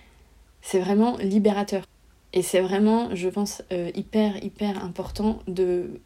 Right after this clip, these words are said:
voilà, dans, dans la, dans le soin de soi, vous voyez, dans, dans le fait de prendre soin de soi. Je pense que, euh, prendre du temps et trouver une organisation, ça fait partie de ça.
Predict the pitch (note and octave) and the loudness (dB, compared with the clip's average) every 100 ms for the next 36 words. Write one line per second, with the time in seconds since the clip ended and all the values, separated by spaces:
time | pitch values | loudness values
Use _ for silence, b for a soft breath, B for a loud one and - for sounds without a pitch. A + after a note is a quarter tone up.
0 | _ F3+ F#3+ F3+ F3 E3+ E3 F3 F3+ F3 | _ -4 -2 -2 -2 -4 -4 -4 -2 -2
1 | E3+ E3 G#3 G3 F#3 - A3 G#3+ G3+ - | -2 0 4 6 4 4 6 6 4 0
2 | G#3+ G3 E3+ F3 G#3 G3 F3+ F#3 F#3+ G3+ | 0 0 0 2 2 2 0 0 0 0
3 | G3+ F#3 - A3 G3 F#3 G#3 G3+ F3+ - | -2 -2 2 2 4 2 0 0 -2 0
4 | G#3+ A#3 B B B - F#3 A3+ A#3 - | 0 0 B B B -4 2 2 0 -4
5 | - A3 A3 - F#3 F3+ F3 E3 - G#3 | 0 2 2 -2 -4 -2 -4 -8 -2 0
6 | G3 F#3 F3+ G#3 G3+ F#3+ F#3 - G#3+ G#3 | 0 -2 -6 -2 -2 -2 -4 2 4 4
7 | G3 F#3+ F3+ F3 F3 A3+ A3 F3+ G3+ G3 | 2 -2 -2 -4 -2 -2 0 -2 -2 -4
8 | - F#3+ - F#3+ | -10 -10 -4 -4